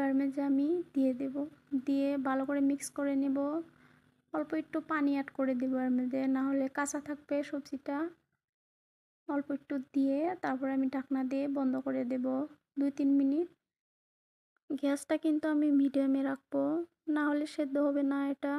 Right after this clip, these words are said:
কাঁচা থাকবে। দুই তিন মিনিট পরে আবারও কিন্তু আমি দেখব, এরকম করে নেড়ে চুড়ে আবারও আমি ঢাকনা দিয়ে বন্ধ করে দেব। এরকম করে যখন শুকিয়ে যাবে তখন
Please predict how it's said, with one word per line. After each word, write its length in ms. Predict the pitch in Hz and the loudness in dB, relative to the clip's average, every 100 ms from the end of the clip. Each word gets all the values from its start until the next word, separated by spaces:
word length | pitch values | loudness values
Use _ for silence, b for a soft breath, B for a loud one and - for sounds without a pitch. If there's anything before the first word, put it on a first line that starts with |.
| 339 - | -2 -4
কাঁচা 280 | 330 - 302 | -10 -6 -4
থাকবে। 360 | 294 - - 302 359 _ _ _ _ _ _ _ _ _ _ _ _ - | -4 -6 -4 -2 -4 _ _ _ _ _ _ _ _ _ _ _ _ -6
দুই 200 | 285 285 - | 0 0 0
তিন 160 | 294 285 285 | -2 2 2
মিনিট 260 | 285 285 _ - | 2 0 _ -4
পরে 240 | 294 285 285 | -2 0 0
আবারও 260 | 277 277 277 | 0 0 0
কিন্তু 240 | 294 277 285 | -2 -4 -2
আমি 140 | 277 269 | -2 -2
দেখব, 240 | 277 - 277 269 277 | -4 -4 -2 0 0
এরকম 300 | 285 269 277 269 - | 0 -2 -2 -4 -2
করে 200 | 262 269 285 320 _ _ _ _ _ _ 277 | -2 -2 -4 -6 _ _ _ _ _ _ -2
নেড়ে 320 | 269 269 269 | 0 2 0
চুড়ে 340 | - 269 269 269 285 | -2 -2 0 0 0
আবারও 260 | 269 269 269 | -2 0 0
আমি 120 | 269 262 | 0 -2
ঢাকনা 280 | 269 - 269 254 | -4 -4 -4 -2
দিয়ে 180 | 262 269 294 | -2 0 0
বন্ধ 180 | 285 269 277 | 0 0 -2
করে 220 | 269 262 | -2 0
দেব। 220 | 254 254 269 294 359 _ _ _ _ _ _ _ | 0 0 0 0 -4 _ _ _ _ _ _ _
এরকম 340 | - 277 294 285 - | 0 0 2 -2 0
করে 180 | 277 277 277 | 0 0 -2
যখন 200 | 277 269 269 | 0 0 0
শুকিয়ে 340 | - 285 294 294 294 | -2 -4 0 0 0
যাবে 260 | 285 285 302 370 _ _ _ _ _ _ _ _ | 0 0 0 -4 _ _ _ _ _ _ _ _
তখন 220 | 311 285 | -6 -2